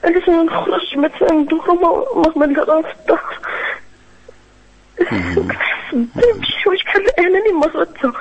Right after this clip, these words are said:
Speaker 2: هو، هو لازم ما تقتنعي بأن هذا قضاء الله سبحانه وتعالى،
Speaker 1: إيه،
Speaker 2: يعني.
Speaker 1: راه كان كل شوية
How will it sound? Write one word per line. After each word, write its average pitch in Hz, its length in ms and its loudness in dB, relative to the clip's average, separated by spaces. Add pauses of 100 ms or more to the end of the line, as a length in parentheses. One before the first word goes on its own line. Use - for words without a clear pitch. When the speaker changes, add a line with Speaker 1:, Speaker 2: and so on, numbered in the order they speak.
(1600)
Speaker 2:
هو، 156 220 0
هو 131 540 0
لازم 139 320 0
ما 123 140 0
تقتنعي 113 440 0
بأن 107 280 -2
هذا 98 220 0
قضاء 139 400 -2
الله 127 160 0
سبحانه 120 440 -2
وتعالى، 117 440 0
Speaker 1:
إيه، 330 60 0
Speaker 2:
يعني. 269 140 2
Speaker 1:
راه 285 260 0 (100)
كان 302 120 0 (100)
كل 302 300 0 (120)
شوية 269 180 0